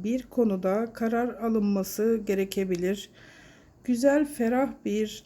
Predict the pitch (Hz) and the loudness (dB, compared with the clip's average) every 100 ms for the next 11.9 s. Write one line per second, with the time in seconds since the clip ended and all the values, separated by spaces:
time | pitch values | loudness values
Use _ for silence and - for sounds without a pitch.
0 | 190 202 208 196 202 202 214 214 262 247 | -2 0 0 0 0 -4 -6 -2 2 4
1 | 214 - 196 180 - - 175 185 240 247 | 2 -4 -8 -8 -12 -8 -6 -4 -4 0
2 | 254 220 185 180 165 - 233 269 247 208 | 2 2 0 -2 -6 -4 0 4 4 4
3 | 175 - 190 214 214 - - - - - | 0 -2 -2 -2 -4 -12 -20 -20 -12 -4
4 | 233 254 - 214 220 202 202 190 185 180 | -2 -2 -4 -4 -2 -2 0 0 0 -2
5 | 165 - - - - - - - - - | -4 -14 -20 -20 -20 -20 -20 -20 -20 -20
6 | - - - - - - - - 285 294 | -20 -20 -20 -20 -20 -20 -10 4 6 6
7 | 302 - 349 302 226 208 208 233 233 240 | 4 2 4 4 2 -2 -4 -12 -4 -2
8 | 214 - 180 175 - 247 247 240 233 - | -2 -4 -10 -8 2 4 4 2 -4 -8
9 | - - - - _ - 233 240 262 262 | -20 -20 -20 -20 _ -8 -2 -2 0 2
10 | 233 220 208 196 196 - - 254 233 233 | 4 4 2 -2 -4 -6 -2 0 0 -2
11 | 214 202 226 277 262 226 208 208 | -2 0 2 4 2 2 -2 -4